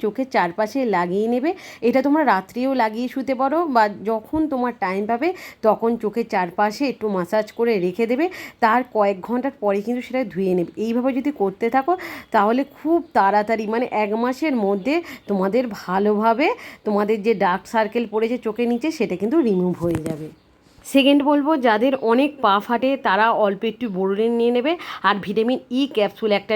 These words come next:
নিয়ে দুটো ভালো করে মিক্সড করে নিয়ে আর পায়েতে লাগিয়ে রেখে দেবে। গোড়ালি যেখানে ফাটা আছে সেখানে লাগিয়ে দেবে। এটা সারা রাত ধরে কিন্তু রাখতে হবে। তারপর সকালে উঠে দেখবে তোমাদের পাটা অনেকটাই সফট হয়ে গেছে, অনেকটাই মসৃণ হয়ে গেছে। তো একদিন করলে এটা হবে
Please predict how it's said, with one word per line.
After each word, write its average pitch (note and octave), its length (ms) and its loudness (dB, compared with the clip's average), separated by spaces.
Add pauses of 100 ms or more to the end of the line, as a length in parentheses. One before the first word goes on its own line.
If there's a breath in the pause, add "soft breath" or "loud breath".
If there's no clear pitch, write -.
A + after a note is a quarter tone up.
(100)
নিয়ে B3 160 2 (120)
দুটো G3+ 180 -2 (140)
ভালো G#3 220 2 (100)
করে B3 140 2 (120)
মিক্সড F3+ 280 -4 (100)
করে A#3+ 280 2
নিয়ে D#4+ 120 2 (360 loud breath)
আর G#3+ 80 2 (120)
পায়েতে G#3 400 2 (140)
লাগিয়ে F#3 360 0
রেখে F#3+ 220 -6
দেবে। F#3 140 -4 (120)
গোড়ালি G#3+ 360 2
যেখানে A#3 300 0
ফাটা G3 260 2
আছে A#3+ 200 -8
সেখানে G3+ 260 -2 (120)
লাগিয়ে G3 380 -2
দেবে। C4 160 2 (420 loud breath)
এটা C4 120 4 (100)
সারা A#3+ 240 4 (100)
রাত B3+ 140 4 (100)
ধরে B3+ 220 -2
কিন্তু D4+ 160 0 (120)
রাখতে F#3 380 -2
হবে। F3 200 0 (340 loud breath)
তারপর G3 320 2 (160)
সকালে G3+ 360 2
উঠে G3 220 0
দেখবে G3+ 260 -2
তোমাদের A3 320 0
পাটা G3 220 2 (160)
অনেকটাই G3+ 380 -2 (140)
সফট G3 360 0
হয়ে A3+ 180 2
গেছে, B3 160 0 (100)
অনেকটাই F#3+ 360 -2 (100)
মসৃণ F#3 440 -4
হয়ে F3+ 180 0
গেছে। E3+ 180 -6 (320 loud breath)
তো B3+ 60 6 (160)
একদিন A3+ 280 0 (100)
করলে A3 300 0
এটা G#3 220 -2
হবে G3+ 180 0